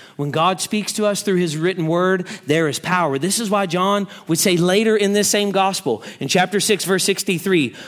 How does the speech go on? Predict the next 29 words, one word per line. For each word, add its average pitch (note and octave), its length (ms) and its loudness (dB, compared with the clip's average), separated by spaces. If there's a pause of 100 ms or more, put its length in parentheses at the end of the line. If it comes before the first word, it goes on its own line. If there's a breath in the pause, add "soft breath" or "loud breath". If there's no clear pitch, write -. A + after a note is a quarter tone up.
(100)
"The D3 140 2
words G#3 640 4
that D#3+ 160 2
I G3 140 4
have D#3+ 100 0
spoken G#3 460 2
to G#3 120 -4
you A3 300 2
are D#3+ 140 2
spirit G#3+ 560 0 (340 loud breath)
and G#3+ 320 2
life." G#3+ 580 0 (380 soft breath)
God F#3+ 240 2
speaks F#3+ 320 -4
with C#3 140 -4
power E3+ 320 -2
through E3+ 180 -2
his B2+ 160 -4
word. A#2+ 380 -4 (480 loud breath)
And E3+ 120 0
in E3 140 -2
John G3 340 0
four, F3 320 0
Jesus E3 420 -4
sends G#3+ 420 0 (200 loud breath)
his D#3+ 200 0
word F3+ 320 2
to D#3+ 80 -2
heal, F3+ 500 0